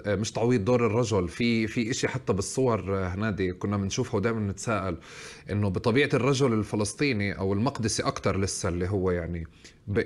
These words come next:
آه، يعني، مش مقبول فكرة إنه في س-، يعني، في ست أو في صبية واقفة قدامه، يعني،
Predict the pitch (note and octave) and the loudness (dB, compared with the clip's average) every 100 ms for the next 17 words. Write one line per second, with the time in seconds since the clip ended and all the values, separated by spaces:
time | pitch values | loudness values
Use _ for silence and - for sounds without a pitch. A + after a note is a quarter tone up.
0 | - G#2+ F#2+ - F#2+ F2 G2 F2+ F#2 - | -2 -2 -2 -4 -8 -4 -2 -2 -4 -4
1 | A2 - A#2+ C3 F3 F3 D#3 D3 B2 - | -4 -2 -2 4 4 4 0 2 0 0
2 | A2+ A2 B2 A#2 A2 - C#2 F#2+ F#2+ - | -2 -2 0 0 0 -4 -4 -2 -2 -2
3 | A2+ C3+ B2+ - G2 A2+ - G#2 B2+ G#2+ | 0 0 -2 -4 -2 -2 -2 0 2 2
4 | A#2 - A2 G#2 E2+ B2+ A#2+ F#2+ F2 | 2 -2 -4 -4 0 0 0 0 -4